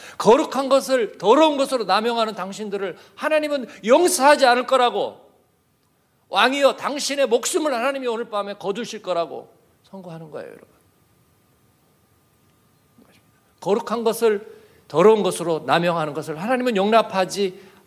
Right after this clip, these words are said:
않으십니다. 세상에서 아무 일이 없는 것처럼 보일지라도, 그러니까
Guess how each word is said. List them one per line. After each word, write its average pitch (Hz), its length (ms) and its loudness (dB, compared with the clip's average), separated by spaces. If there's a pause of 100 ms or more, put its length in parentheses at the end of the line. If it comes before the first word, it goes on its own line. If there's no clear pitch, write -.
(100)
않으십니다. 151 840 -2 (1800)
세상에서 214 520 2
아무 196 220 6
일이 247 220 2
없는 240 280 4
것처럼 262 720 2
보일지라도, 196 960 0 (1600)
그러니까 247 800 2